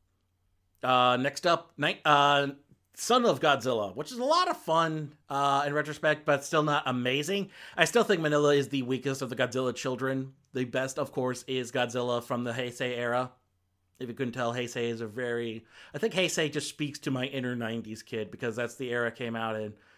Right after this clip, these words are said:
But, uh, yeah, Son of Godzilla is fine for what it is. It's interesting ideas, nice execution for the most part. Not great, but all right. Number eighteen, Godzilla versus Mothra, Battle for the Earth. Uh, this is definitely one of the lower end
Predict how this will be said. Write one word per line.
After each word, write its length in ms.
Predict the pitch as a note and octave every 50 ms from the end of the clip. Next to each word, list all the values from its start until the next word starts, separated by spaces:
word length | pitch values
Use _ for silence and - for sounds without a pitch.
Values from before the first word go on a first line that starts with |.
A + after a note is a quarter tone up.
| _ _ _ _ _ _
But, 160 | - C#3 C#3+
uh, 200 | C#3+ C#3 C#3 C3+ C#3
yeah, 160 | D#3 E3 C#3+
Son 140 | - A#3 C4
of 60 | C4+
Godzilla 340 | C#4 B3 - A#3 G#3+ G3+ F3
is 80 | D3+
fine 360 | - - C3+ B2 B2 B2+ B2 A#2+
for 140 | - C3
what 160 | B2 A#2+ A#2+ A#2
it 60 | A2+
is. 260 | A#2 A#2 A#2 A2+ - - _ _ _ -
It's 120 | C#3 C#3
interesting 300 | F3+ D3+ - - F#3+ E3+
ideas, 600 | E3 D#3 C#3 C#3 C#3+ C#3+ C#3+ C#3+ C#3 C#3 C3+ - - _ _ _ _ _ -
nice 360 | - D3 D3 D3+ D3 C#3+ - -
execution 560 | - C#3 C3+ - D3 A2+ - C3+ C3 C3 C3+ A#2+
for 80 | C#3
the 60 | C3+
most 200 | B2+ B2+ B2+ A#2+
part. 320 | - C#3+ C3 B2+ B2 - _ _ _ _ _ _
Not 240 | - F#3+ G3+ G3 -
great, 240 | - D3 C#3 C#3 C#3
but 240 | C#3 B2 A#2 A#2+ _ _ _ _
all 140 | - C3 B2
right. 260 | A#2 A2 A2 G#2+ - - _ _ _ _ _ _ - - - _ _ _ _ _ _ _ _ _ _ _ _ _ _
Number 200 | E3 E3 E3+ G3 G3
eighteen, 600 | G#3 A3 - - - A3+ G#3+ G#3+ G#3 G#3 F#3 D3+
Godzilla 460 | - F#3 F#3 D#3+ C3+ E3+ F#3+ G#3+ G3
versus 320 | D3+ F#3 F3+ - F#3+ D3
Mothra, 560 | C#3 D3+ D3 D#3+ E3+ D#3+ - E3+ D#3+ D3+ C#3+ C3
Battle 260 | C#3+ C#3 C#3+ D3 C#3+
for 140 | C#3+ - C#3+
the 160 | C3+ C3 C3
Earth. 380 | B2 A#2 G2+ F#2+ F#2 - - -
Uh, 560 | - B2 B2 B2+ B2+ B2+ B2+ B2+ B2+ B2 B2 A#2+ A#2+ _ - -
this 320 | C3 A#2 D3 G3 G#3 -
is 200 | A3+ G#3 F#3 D3
definitely 460 | C3 E3 D#3+ D#3+ - D#3+ D#3 D3 D3
one 220 | C#3+ C#3 C#3 C#3 C3+
of 80 | C3+
the 80 | B2 B2+
lower 340 | A#2+ B2 B2 B2 B2 B2 B2
end 440 | B2 A#2+ B2 B2 B2 A#2+ A#2+ A#2